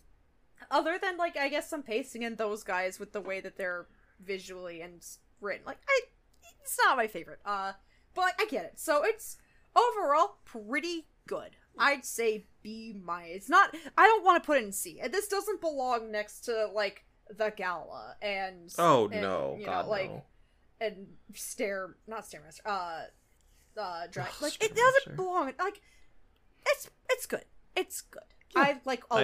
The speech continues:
Speaker 1: lot
Speaker 2: agree.
Speaker 1: of what it does. Uh, what, what do you think?
Speaker 2: Uh, I give it a B plus.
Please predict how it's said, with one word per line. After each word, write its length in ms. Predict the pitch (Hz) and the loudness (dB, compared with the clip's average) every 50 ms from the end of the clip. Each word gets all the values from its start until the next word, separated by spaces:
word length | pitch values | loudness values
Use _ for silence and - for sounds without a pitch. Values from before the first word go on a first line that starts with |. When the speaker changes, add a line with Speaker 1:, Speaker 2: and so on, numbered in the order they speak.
| 277 | 4
Speaker 1:
lot 180 | 285 254 240 - | 6 6 4 4
Speaker 2:
agree. 0 | - | 4
Speaker 1:
of 40 | - | 0
what 100 | 196 180 | -6 -10
it 80 | 185 - | -10 -10
does. 380 | - - - - - - - - | -12 -12 -12 -12 -14 -14 -10 -2
Uh, 340 | - 220 214 208 202 196 214 233 - _ _ _ _ - - - _ _ _ - _ _ _ _ _ _ _ - | 0 2 2 2 2 0 -2 -4 -8 _ _ _ _ -20 -20 -20 _ _ _ -20 _ _ _ _ _ _ _ 2
what, 140 | 494 539 523 | 2 2 4
what 100 | 508 539 | 2 0
do 40 | 622 740 640 403 | 0 0 0 -2
you 40 | 226 | -2
think? 120 | - - _ _ _ _ _ _ _ _ _ _ _ _ _ _ _ _ _ _ _ - | -6 -10 _ _ _ _ _ _ _ _ _ _ _ _ _ _ _ _ _ _ _ 2
Speaker 2:
Uh, 40 | 151 | 6
I 240 | 151 147 143 156 175 | 6 8 8 6 6
give 120 | 202 214 | 4 2
it 60 | 208 | 0
a 20 | 202 | 0
B 100 | 202 208 | -2 -2
plus. 520 | - 233 254 202 - - - - - - | 0 0 -2 -2 -2 -6 -10 -10 -12 -14